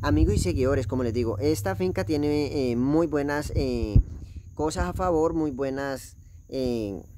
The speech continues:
sí, como les digo, muy buenas características a favor, lo que es un vertiente de agua. Está colindando con la vegetación a mano, eh, derecha.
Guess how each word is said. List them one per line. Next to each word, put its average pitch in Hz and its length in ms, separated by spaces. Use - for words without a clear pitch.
sí, 170 160
como 113 220
les 110 100
digo, 113 160
muy 127 200
buenas 139 240
características 147 800
a 127 60
favor, 117 320
lo 147 160
que 104 240
es 107 120
un 135 140
vertiente 123 560
de 120 140
agua. 110 360
Está 120 240
colindando 123 520
con 135 200
la 113 80
vegetación 113 840
a 120 140
mano, 117 480
eh, 104 380
derecha. 139 560